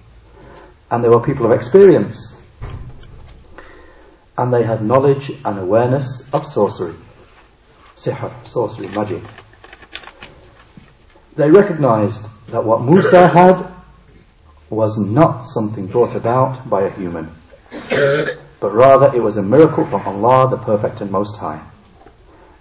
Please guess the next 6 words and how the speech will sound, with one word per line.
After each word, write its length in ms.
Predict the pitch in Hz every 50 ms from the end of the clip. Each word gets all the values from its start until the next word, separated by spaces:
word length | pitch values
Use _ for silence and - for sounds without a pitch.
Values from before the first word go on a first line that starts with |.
| _ -
and 200 | 107 110 107 104
a 60 | 104
sign 800 | 101 - - 127 131 139 143 147 143 139 139 143 143 143 - -
of 160 | - 110 107 -
His 180 | 113 107 -
truthfulness. 720 | - - 165 156 - - 117 95 87 80 - - - -